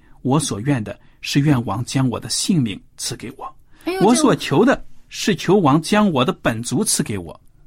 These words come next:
Speaker 2: 哦，这里以斯帖说这话让王非常的震惊哈。
Speaker 1: 对呀。
Speaker 2: 你怎么向我要你自己的性命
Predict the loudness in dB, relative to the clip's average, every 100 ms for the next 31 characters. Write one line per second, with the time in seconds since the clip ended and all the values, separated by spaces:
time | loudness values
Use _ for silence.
0 | _ -20 _ -4 -2 -2 -4 -4 -2 -2
1 | -2 -2 -2 -2 -6 -4 -6 -8 -18 -10
2 | -6 -2 -2 -2 -2 2 2 2 0 -2
3 | -4 -6 -8 -6 -6 -6 -8 -10 -12 -14
4 | -18 0 4 6 4 2 -2 0 2 2
5 | 2 0 0 -2 -4 -8 -8 -10 -8 -4
6 | 0 0 -2 -6